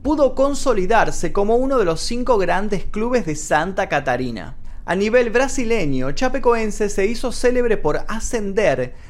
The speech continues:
desde la cuarta división hasta la Serie A en tan solo seis años, hazañas que muchos observaban con incredulidad. En Chapecó, festejaban en cada esquina, en cada casa.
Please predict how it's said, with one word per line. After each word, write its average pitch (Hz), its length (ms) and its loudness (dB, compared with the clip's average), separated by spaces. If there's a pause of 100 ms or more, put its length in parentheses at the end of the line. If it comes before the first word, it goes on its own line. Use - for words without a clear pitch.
desde 185 260 0
la 202 200 2
cuarta 262 440 2
división 165 680 -2
hasta 196 300 -2
la 202 100 0
Serie 240 420 -4
A 131 360 -2 (240)
en 202 180 -2
tan 220 180 2
solo 277 300 2
seis 254 400 2
años, 135 560 0 (320)
hazañas 151 720 -2
que 214 140 0
muchos 294 400 -4
observaban 202 600 0
con 170 240 0 (100)
incredulidad. 165 1040 0 (540)
En 147 160 2
Chapecó, 147 640 2 (320)
festejaban 220 560 2
en 180 160 -2
cada 226 280 2
esquina, 170 520 -2
en 151 140 -2
cada 226 420 2
casa. 147 480 -4